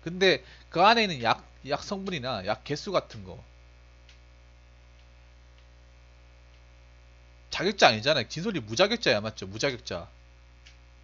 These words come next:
원래 의약품은 무자격자가 취급하면 안 됩니다. 법적으로 문제, 무조건 문제가 발생해요. 왜 그런 거 있잖아요. 약은 약사, 이거 의-, 의-, 어?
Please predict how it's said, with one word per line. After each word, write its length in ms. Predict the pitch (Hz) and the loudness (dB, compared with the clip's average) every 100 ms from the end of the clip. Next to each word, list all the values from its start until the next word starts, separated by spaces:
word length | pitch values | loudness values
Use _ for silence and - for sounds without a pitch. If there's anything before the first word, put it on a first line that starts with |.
| - - - - - - | -20 -20 -20 -20 -18 -2
원래 180 | 196 202 | 4 6
의약품은 720 | 233 254 247 196 180 165 107 | 8 4 4 -2 -2 -2 -2
무자격자가 500 | - 185 226 214 165 | 0 2 0 0 0
취급하면 400 | - 196 156 98 | 0 -4 -4 -6
안 80 | 101 | -8
됩니다. 440 | 120 92 90 98 - - - - - - - - - - - - - - - - - - - - - - - - - - - | -10 -10 -12 -14 -20 -20 -20 -20 -20 -20 -20 -20 -20 -20 -20 -20 -20 -20 -20 -20 -20 -20 -20 -20 -20 -20 -20 -20 -20 -20 -10
법적으로 440 | - 165 240 208 131 | -8 -6 -4 -2 -4
문제, 240 | 113 139 | -6 -10
무조건 360 | 131 110 180 117 | -10 -10 -10 -8
문제가 220 | 110 107 | -8 -8
발생해요. 560 | 104 98 113 113 104 87 - - - - - - - - - - - - - - - - - - - - - - - - - - - - - - - | -8 -10 -12 -12 -12 -14 -20 -20 -20 -20 -20 -20 -20 -20 -20 -20 -20 -20 -20 -20 -20 -20 -20 -20 -20 -20 -20 -20 -20 -20 -20 -20 -20 -20 -20 -20 -10
왜 100 | 156 | -6
그런 140 | 175 202 | -4 -2
거 60 | |
있잖아요. 360 | 131 165 120 92 | 0 -2 -2 0
약은 240 | 117 160 | 2 2
약사, 280 | 143 - 151 | -2 0 0
이거 140 | 120 110 | 0 -4
의-, 120 | 113 - | -12 -12
의-, 80 | 156 - - | -12 -12 -14
어? 160 | 101 | -12